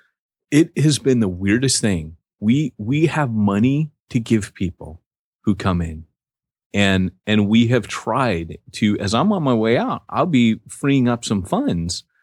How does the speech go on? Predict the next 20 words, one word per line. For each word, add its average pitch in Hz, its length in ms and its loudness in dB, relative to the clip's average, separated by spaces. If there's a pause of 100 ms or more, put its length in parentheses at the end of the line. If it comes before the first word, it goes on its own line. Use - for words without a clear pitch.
(340)
I 302 160 0
have, 135 480 0 (720)
you 127 140 4
know, 92 180 0
I'd 90 200 0
like 104 200 -2
to 98 80 -8
say 90 280 -4
I've 110 200 -4
danced, 143 420 0
I've 117 180 -2
begged, 151 300 2
I've 117 220 -2
cajoled, 143 680 2
you 107 120 -4
know, 110 240 -4
I've, 92 340 -6
I've, 95 380 -4
I've 113 180 -6
persuaded, 175 640 0